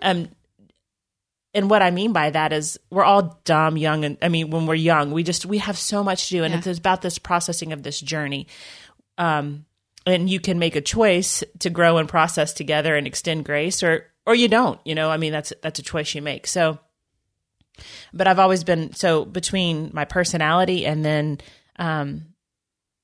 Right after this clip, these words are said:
Speaker 1: that, that, that marriage, um,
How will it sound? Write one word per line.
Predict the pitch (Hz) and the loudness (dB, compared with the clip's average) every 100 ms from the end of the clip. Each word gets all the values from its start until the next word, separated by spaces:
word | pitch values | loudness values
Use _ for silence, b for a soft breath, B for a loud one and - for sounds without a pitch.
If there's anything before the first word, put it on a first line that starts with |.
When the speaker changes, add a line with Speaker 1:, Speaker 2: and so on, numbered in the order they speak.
| _ 165 | _ -2
Speaker 1:
that, | 170 - - _ _ _ _ _ _ 147 | 0 0 -4 _ _ _ _ _ _ -4
that, | 165 120 - _ _ _ _ _ _ _ _ _ _ _ _ - | 0 0 -4 _ _ _ _ _ _ _ _ _ _ _ _ -8
that | 143 | -6
marriage, | 156 190 160 143 147 - - | -4 0 2 0 -2 -8 -4
um, | 165 147 143 151 | -2 -2 -4 -10